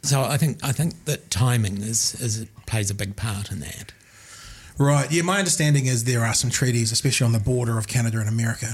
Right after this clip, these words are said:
Speaker 2: which are quite similar to Treaty of Waitangi. Um, yeah, it's interesting. Maybe because, purely 'cause of our size,
Speaker 1: I
Speaker 2: it, it's more of a nationwide, you know, one
Speaker 1: Mm.
Speaker 2: hit, let's get into it sort of thing.
Speaker 1: Yeah,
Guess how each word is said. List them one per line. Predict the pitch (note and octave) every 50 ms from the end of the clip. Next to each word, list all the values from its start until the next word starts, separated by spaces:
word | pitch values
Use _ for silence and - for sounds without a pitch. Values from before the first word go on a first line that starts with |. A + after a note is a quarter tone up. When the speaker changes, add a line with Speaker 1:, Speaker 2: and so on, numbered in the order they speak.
| C3+
Speaker 2:
which | C3+ A#2+ -
are | -
quite | - - -
similar | - - - B2 A#2 A2+ A2 A2+
to | - - - A2+ G#2+ A2 A2 - - - -
Treaty | - - A#2 G#2+ G#2+
of | G#2+ G#2
Waitangi. | G#2+ G#2+ G#2+ G#2 - A#2+ A2+ G#2+ A2 A#2 A#2+ - - - _ -
Um, | A#2 A2+ A2 G#2+ G#2+ A2+ A2 - - _ _ _ - - - - - - - - - - -
yeah, | - F3 E3+ D3 A#2 G#2+ G#2 - - - - - _ _ _ _ -
it's | - F#3 -
interesting. | A#3+ B3+ A#3+ A#3+ - - D#3+ C3+ B2 A#2 D3+
Maybe | E3 F3+ F#3+ G3+ G3 G3+
because, | F3+ F#3 F#3 D#3+ C3
purely | G#2 - - C#3+ B2+ A#2
'cause | G#2 A2+ A2
of | G#2+
our | G2+ G#2
size, | - - B2 B2 A2+ G2+ G2 G2 - - - - - - - - - - - - - - -
Speaker 1:
I | - F3 D3
Speaker 2:
it, | C#3+ D3 -
it's | D3 C#3+ -
more | C#3+ C#3 C3 B2
of | A2+
a | A2+
nationwide, | A#2 A2+ A#2 A2+ - A#2 A2+ A2 A2 G#2+ G#2+ A2 A2 A2 - - _ - - -
you | G#2+
know, | G#2+ G#2+
one | G#2+ A2+ - C3+ A#2+
Speaker 1:
Mm. | A2+
Speaker 2:
hit, | G2+ A2 G#2+ -
let's | A#2 A#2 A2+
get | - - A2+
into | A#2 A#2+ A#2+ - A#2
it | G#2+
sort | - - A2 A2
of | G#2+
thing. | A#2 A2+ A2 -
Speaker 1:
Yeah, | E3 D3+ C3 -